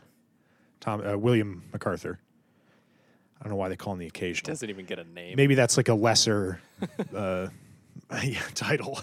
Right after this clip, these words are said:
Speaker 1: <laughs> "Have disappeared from the island. The clocks were stopped, and other signs indicated that the accident must have happened about a week ago. Poor fellows, they must have been blown over the cliffs or drowned trying to secure a crane."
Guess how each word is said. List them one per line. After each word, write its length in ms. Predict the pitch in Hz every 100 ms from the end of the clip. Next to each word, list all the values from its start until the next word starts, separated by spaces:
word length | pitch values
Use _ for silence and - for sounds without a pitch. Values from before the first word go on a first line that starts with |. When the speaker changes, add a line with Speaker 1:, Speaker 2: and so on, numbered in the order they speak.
| - - - -
Speaker 1:
<laughs> 560 | - - - - _
"Have 220 | - 127
disappeared 460 | 117 147 - - 120
from 120 | -
the 80 | 107
island. 340 | 90 76 - - - - - _ _ _ _
The 60 | -
clocks 340 | - 135 -
were 60 | 147
stopped, 380 | - 117 113 -
and 140 | 92
other 200 | 123 147
signs 400 | - 131 117 113
indicated 540 | 117 117 - 120 113
that 80 | 95
the 120 | - 101
accident 400 | 107 - 104 95
must 220 | 107 -
have 100 | 104
happened 260 | 107 98
about 220 | 98 95 85
a 40 |
week 260 | 85 92 -
ago. 260 | - - - _ _ - _ _ _
Poor 180 | - 139
fellows, 460 | - 131 120 117 -
they 120 | 107
must 240 | 107 117
have 120 | 120
been 160 | 101 101
blown 300 | 95 113 127
over 200 | 120 113
the 80 | 98
cliffs 440 | - 110 - -
or 140 | - 98
drowned 460 | 95 98 98 95 90
trying 260 | 107 98
to 60 | 85
secure 300 | - - 165
a 40 |
crane." 280 | - - -